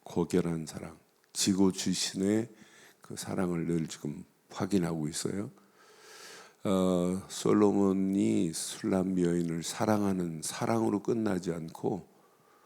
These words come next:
구혼, 구혼을 해요. 청혼을 해요. 그래서 결혼까지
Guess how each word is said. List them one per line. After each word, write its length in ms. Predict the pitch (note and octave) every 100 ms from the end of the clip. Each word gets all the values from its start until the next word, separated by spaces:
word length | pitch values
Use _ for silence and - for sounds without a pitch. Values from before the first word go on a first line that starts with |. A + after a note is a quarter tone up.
| _ _
구혼, 560 | - - G#2+ G#2 A2+ -
구혼을 800 | - - - G#2 G#2 G2 E2+ D#2+
해요. 80 | F2 - _
청혼을 680 | - G#2+ A#2 A2 G#2 F2+
해요. 140 | F#2 G#2+ _ _ _ _ - _ _ _ _
그래서 260 | G2+ G2
결혼까지 760 | - G#2+ G#2 G#2+ G#2 F2 E2+ -